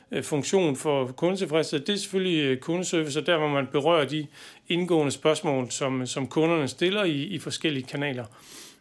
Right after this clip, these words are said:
Øhm, og, øhm, og det har jo en, trækker jo en vis omkostning med sig,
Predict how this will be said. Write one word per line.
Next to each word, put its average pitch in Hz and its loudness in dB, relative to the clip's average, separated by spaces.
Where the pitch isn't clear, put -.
Øhm, 151 6
og, 165 6
øhm, 151 2
og - -4
det 220 6
har 202 8
jo 185 6
en, 156 0
trækker 165 4
jo 160 4
en 160 4
vis 196 2
omkostning 175 2
med 165 2
sig, 160 -6